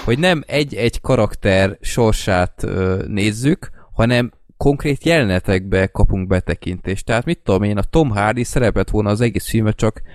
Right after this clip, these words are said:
egy jelenetben. Szerepet volna a Cillian Murphy egy jelenetben, és sorra mennek ilyen jeleneteken, és ilyenkor ez, ez lett volna szerintem az a tökéletes alkalom, hogy egy film egy ilyet elsüssön.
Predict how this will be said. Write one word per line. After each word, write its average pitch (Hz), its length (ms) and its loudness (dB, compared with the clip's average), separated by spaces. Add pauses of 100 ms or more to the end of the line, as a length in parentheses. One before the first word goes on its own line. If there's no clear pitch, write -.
(380)
egy 127 240 -2
jelenetben. 90 720 -2 (300)
Szerepet 151 440 0
volna 110 460 2
a 92 220 -4
Cillian 143 340 2
Murphy 98 420 2
egy 107 220 0
jelenetben, 87 580 0 (220)
és - 220 -4
sorra 165 380 4
mennek 107 480 2
ilyen 110 220 4
jeleneteken, 87 680 0
és - 200 -6
ilyenkor 147 560 0 (720)
ez, 170 320 -2 (460)
ez 151 240 0
lett 98 220 0
volna 127 280 4
szerintem 104 680 -2 (300)
az 131 240 0
a 101 300 0 (380)
tökéletes 101 560 0
alkalom, 104 420 2
hogy 95 160 0
egy 92 140 -2
film 120 320 2
egy 92 180 0
ilyet 98 180 0
elsüssön. - 720 -2